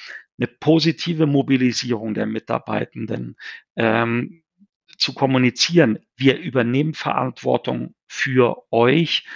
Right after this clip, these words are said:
Wir müssen aber auch Veränderungsprozesse konsequent umsetzen, tun dies aber mit Wertschätzung. Und da ist es aus meiner Sicht super wichtig, Entscheidungssicherheit zu schaffen.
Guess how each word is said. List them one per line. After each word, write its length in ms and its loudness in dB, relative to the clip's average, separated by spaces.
Wir 140 0
müssen 380 2
aber 180 0
auch 160 -4
Veränderungsprozesse 1200 -6
konsequent 800 -6
umsetzen, 1040 -2
tun 240 -6
dies 200 -4
aber 200 -2
mit 260 -4
Wertschätzung. 840 -2
Und 380 -2
da 300 0
ist 280 -4
es 380 -2
aus 180 -4
meiner 240 2
Sicht 260 -6
super 420 -2
wichtig, 400 -4
Entscheidungssicherheit 1080 -2
zu 180 -8
schaffen. 560 -10